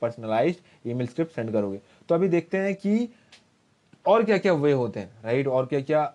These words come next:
वे होते हैं ईमेल मार्केटिंग के through से ही, लाइक, ईमेल आउटरीच के through से ही बैकलिंक बनाने के। सबसे पहला जो वे होता है वो होता है रिसोर्स पेज लिंक बिल्डिंग।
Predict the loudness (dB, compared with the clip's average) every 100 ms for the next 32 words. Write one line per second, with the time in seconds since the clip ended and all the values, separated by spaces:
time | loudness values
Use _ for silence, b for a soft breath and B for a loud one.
0 | -10 -2 0 2 -2 -2 -4 -4 -4 -4
1 | -8 b -4 0 2 2 2 -4 -6 -4
2 | -4 -2 -2 -4 -8 -6 -8 -8 -8 -4
3 | -4 -4 -8 -4 0 0 -2 -6 -4 -6
4 | -6 -8 -4 -2 -4 B B -4 -2 -2
5 | -4 -8 -6 -4 -4 -4 -6 -2 0 2
6 | 2 2 2 2 2 2 2 -2 -2 -2
7 | -2 -2 -4 -4 0 0 0 -2 -2 0
8 | -2 -2 -2 -2 -4